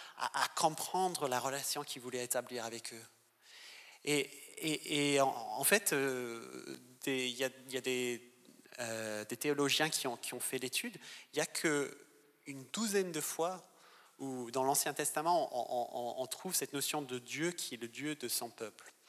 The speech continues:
Et une chose qu'on ne trouve jamais dans l'Ancien Testament, c'est des prières qui s'adressent à Dieu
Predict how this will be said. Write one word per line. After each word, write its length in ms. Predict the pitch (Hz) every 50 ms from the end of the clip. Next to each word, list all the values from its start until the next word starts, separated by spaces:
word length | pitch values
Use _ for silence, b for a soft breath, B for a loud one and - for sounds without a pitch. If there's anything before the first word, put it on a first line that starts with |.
| B B B B B B B
Et 100 | B 139
une 100 | 147 170
chose 200 | 170 - 285 330
qu'on 180 | - - 185 170
ne 720 | 170 165 165 165 165 165 165 160 156 151 147 143 139 135 127
trouve 320 | - - - - 151 135 139
jamais 640 | 135 127 131 - - 156 165 165 160 160 160 175 170 - - - - - - - - - _ - 131 120 -
dans 160 | 135 131 127
l'Ancien 280 | 123 120 - - 123 113
Testament, 520 | - 120 - - - 127 139 180 226 - B B B B B B B B B B
c'est 320 | - - - - - 147
des 160 | 135 - 135 127
prières 840 | - - - - - 180 165 156 156 160 180 196 214 202 - - - - _ _ -
qui 140 | - - 139
s'adressent 640 | - 143 131 127 135 147 160 170 - - - - -
à 100 | - 127
Dieu 280 | 123 - 135 143 156